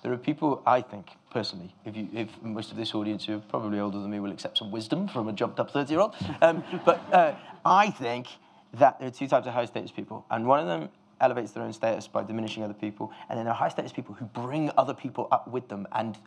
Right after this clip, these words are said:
a-, as a byproduct, their own status is elevated, and that's who Hugh Jackman is.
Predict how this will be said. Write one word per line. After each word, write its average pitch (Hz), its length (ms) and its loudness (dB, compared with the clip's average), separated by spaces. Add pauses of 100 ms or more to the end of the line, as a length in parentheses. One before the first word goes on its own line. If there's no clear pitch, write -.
(140)
a-, 110 240 -2
as 120 120 4
a 117 60 -2
byproduct, 110 680 0 (680)
their 127 220 4
own 131 220 4
status 110 460 0
is 110 80 -6
elevated, 107 500 -4
and 107 100 -4
that's 107 140 -4
who 107 120 -8
Hugh 101 180 -6
Jackman 95 320 -10
is. - 120 -14